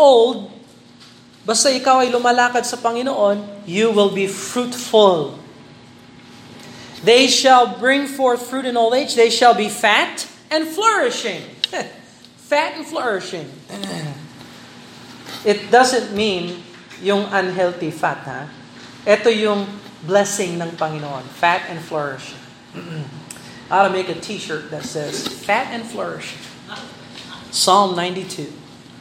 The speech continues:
Amen. Verse fifteen, "To show that the Lord is upright, He is my rock,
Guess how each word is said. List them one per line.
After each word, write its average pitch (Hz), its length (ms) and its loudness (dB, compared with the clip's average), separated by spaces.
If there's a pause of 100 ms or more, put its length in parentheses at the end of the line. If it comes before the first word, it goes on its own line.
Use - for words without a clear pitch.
(1500)
Amen. 165 480 0 (1600)
Verse 233 320 6
fifteen, 220 640 -4
"To 180 80 -6
show 208 560 2
that 170 240 -2
the 165 80 0
Lord 180 400 4
is 175 160 -4
upright, 160 720 -4
He 185 160 -2
is 151 160 -6
my 165 320 0
rock, 147 400 -2